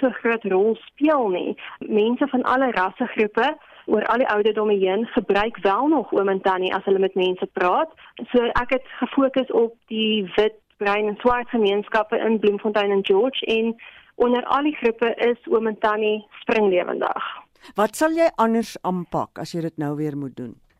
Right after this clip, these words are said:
Speaker 1: Sjoe, as ek die studie weer kon oordoen, sou ek dalk na 'n paar <laughs> bietjie minder data-insamelingsmetodes gekyk het, maar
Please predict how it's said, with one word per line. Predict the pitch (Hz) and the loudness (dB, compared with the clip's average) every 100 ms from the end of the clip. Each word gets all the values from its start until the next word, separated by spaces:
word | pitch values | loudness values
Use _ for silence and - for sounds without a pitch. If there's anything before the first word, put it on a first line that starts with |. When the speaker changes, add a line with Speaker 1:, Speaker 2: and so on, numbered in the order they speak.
| - | -10
Speaker 1:
Sjoe, | - 349 220 - - 294 | -2 0 0 -4 -8 -6
as | 294 | -2
ek | 415 403 | -2 0
die | 349 - | -2 0
studie | 311 311 294 | -2 0 0
weer | 226 254 247 - | 0 -2 -2 -4
kon | 262 247 - | -2 -2 0
oordoen, | 262 254 240 180 190 202 220 - - | 0 2 0 0 0 0 -4 -8 -2
sou | 269 262 | -2 0
ek | 247 - | -4 -2
dalk | 240 247 247 - - - _ _ | 0 0 -2 -10 -20 -20 _ _
na | 254 247 - | 0 0 0
'n | - | -4
paar | - - 302 226 208 | -4 0 0 -2 -2
<laughs> | |
bietjie | 247 - | -2 0
minder | 277 214 226 247 - - - - | 2 2 2 0 -2 -12 -16 -12
data-insamelingsmetodes | - 208 196 208 254 254 247 247 226 220 208 - 208 220 208 208 | -4 0 0 0 -2 -2 0 0 2 2 0 0 0 2 2 0
gekyk | 208 202 214 202 | -2 -2 -2 0
het, | 247 202 | -2 0
maar | 208 214 220 | 2 2 0